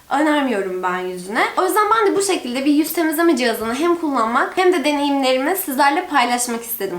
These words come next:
açıkçası. İsterseniz öncelikle cihazı göstermekle başlayayım. Bu arada videonun içerisinde hem özelliklerinden bahsedeceğim hem de aynı zamanda kesit kesit nasıl kullanıldığını göreceksiniz.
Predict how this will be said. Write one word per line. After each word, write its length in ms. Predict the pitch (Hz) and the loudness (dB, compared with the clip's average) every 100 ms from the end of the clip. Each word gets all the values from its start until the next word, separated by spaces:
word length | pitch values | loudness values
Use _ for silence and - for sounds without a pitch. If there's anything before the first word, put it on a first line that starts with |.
| 170 | -8
açıkçası. 480 | - - 185 - - - - - - - - | -12 -10 -10 -4 -2 -2 -4 -16 -16 -18 -2
İsterseniz 600 | 392 - 494 466 415 415 | -2 2 0 2 2 2
öncelikle 540 | - 330 330 381 381 285 | 2 4 4 4 2 2
cihazı 420 | 311 330 285 349 | 2 2 2 2
göstermekle 720 | 285 277 277 330 330 339 311 | 2 0 2 2 2 2 0
başlayayım. 460 | 220 196 - 330 330 | 0 0 2 4 6
Bu 40 | |
arada 280 | 330 311 339 | 4 2 2
videonun 320 | 302 330 349 | 2 4 2
içerisinde 460 | 339 330 302 277 277 | 2 -2 -2 -4 -4
hem 240 | 262 320 | 2 2
özelliklerinden 800 | 254 240 240 233 247 254 269 277 | 2 2 0 0 -2 -2 0 2
bahsedeceğim 560 | 220 208 196 196 320 392 - - - | 0 -2 -8 -2 -2 -2 -6 -18 -6
hem 200 | 427 415 | 2 4
de 60 | 381 | 4
aynı 180 | 302 269 | 2 0
zamanda 440 | 240 226 254 370 | 0 0 0 0
kesit 340 | 349 320 359 - | 0 -2 -4 -4
kesit 300 | 262 320 403 - - | -4 -2 -6 -10 -4
nasıl 220 | 381 381 - | 0 0 0
kullanıldığını 720 | 294 262 262 240 226 226 214 | 2 2 2 0 0 0 -2
göreceksiniz. 920 | 190 180 170 170 - 202 247 466 | -2 -4 -6 -10 -10 -6 -4 -2